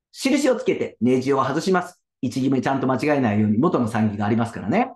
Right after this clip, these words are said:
で、天板と横の板ではネジの長さが異なるので、この側板とそれから上のビス、それぞれの長さが違う。一緒に混在しないように、これが大きなポイント。そして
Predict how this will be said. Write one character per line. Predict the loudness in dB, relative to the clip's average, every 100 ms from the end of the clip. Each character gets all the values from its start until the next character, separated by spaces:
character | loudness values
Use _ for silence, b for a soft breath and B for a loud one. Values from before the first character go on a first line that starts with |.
| _ -20 B _
で、 | -4 -4 -6 -6
天 | 0 2 4 2
板 | 2 0
と | 0 0 2
横 | 2 2 2
の | 2 0 -2 -6
板 | -2 -2 0
で | 0
は | 0 -2 -6 0
ネ | 2 2
ジ | 0 -2
の | 0
長 | 2 0 -2
さ | -4
が | -6 -6
異 | -4 0 2
な | 2 0
る | 2
の | 2
で、 | 0 -4 -2
こ | 0
の | 2
側 | 2 2 0
板 | 0
と | -2 -2 -4
そ | -4
れ | -2
か | 0
ら | 0
上 | 2 4
の | 2
ビ | 0
ス、 | -6 -8
そ | 0
れ | 2 2
ぞ | 2
れ | 0 0
の | 2
長 | 2 0 -4
さ | -8
が | -8
違 | -2 -2
う。 | -2 B -8
一 | -4
緒 | 0 0
に |
混 | 2 0 2
在 | 0 0
し | 0
な | 2 2
い | 2
よ | 2
う |
に、 | 0
こ | 0
れ | 0
が | 2
大 | 0 0
き |
な | -2
ポ | 0 0
イ |
ン |
ト。 | 0 -4 -8 _ _ _
そ | -4
し | -2
て | -2 -4